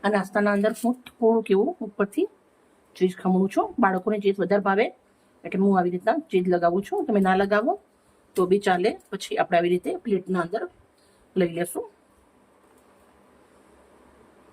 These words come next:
બધી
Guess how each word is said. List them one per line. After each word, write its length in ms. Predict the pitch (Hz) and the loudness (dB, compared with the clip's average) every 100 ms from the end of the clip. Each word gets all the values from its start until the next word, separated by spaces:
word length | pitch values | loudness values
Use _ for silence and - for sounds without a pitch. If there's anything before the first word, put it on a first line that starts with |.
| _ - - - _ _ _ _ _ - _ _ - - _ _ _ _ _ _ - - - 202 | _ -20 -20 -20 _ _ _ _ _ -20 _ _ -20 -20 _ _ _ _ _ _ -20 -20 -4 -2
બધી 240 | 185 | -2